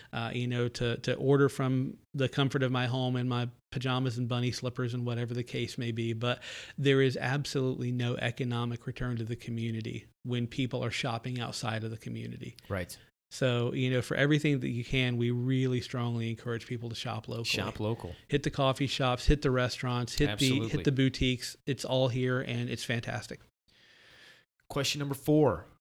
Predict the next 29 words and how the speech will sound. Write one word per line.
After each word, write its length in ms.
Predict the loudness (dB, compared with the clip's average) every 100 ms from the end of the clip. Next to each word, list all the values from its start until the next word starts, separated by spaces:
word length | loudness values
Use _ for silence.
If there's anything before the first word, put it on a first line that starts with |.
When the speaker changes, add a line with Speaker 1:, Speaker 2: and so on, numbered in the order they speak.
| -6
Speaker 2:
What's 200 | -4 -2
the 60 |
best 220 | 0 2 2
way 100 | 0
for 100 | 0
the 120 | 0
audience 280 | 0 -2 -6
to 80 | -6
get 80 | -6
in 60 |
touch 240 | -6 -8 -8
with 120 | -12
you? 60 | -14 -14 _ -16 -16 -2
Speaker 1:
Uh, 260 | 4 4 6
you 180 | 6 6
know, 100 | 8
my 160 | 6
cell 260 | 8 10 10
phone 240 | 10 8
is 120 | 8 8
always 440 | 8 10 10 8
on, 360 | 6 6 6 2
unfortunately, 760 | 2 2 6 4 4 0 0 0
f-, 280 | -2 -6
for 100 | 4
better 320 | 8 10 10 10
or 60 |
for 80 | 10
worse. 400 | 10 12 10 8